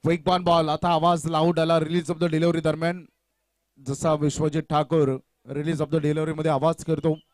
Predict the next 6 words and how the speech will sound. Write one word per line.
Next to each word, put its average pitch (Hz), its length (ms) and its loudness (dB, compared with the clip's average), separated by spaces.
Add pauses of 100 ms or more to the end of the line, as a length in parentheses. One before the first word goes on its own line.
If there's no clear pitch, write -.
(880)
Speed 233 440 -4
generate 202 460 -2
करण्याचा 185 340 -8
प्रयत्न 170 280 -8
असतो, 165 200 -6
ती 180 180 -8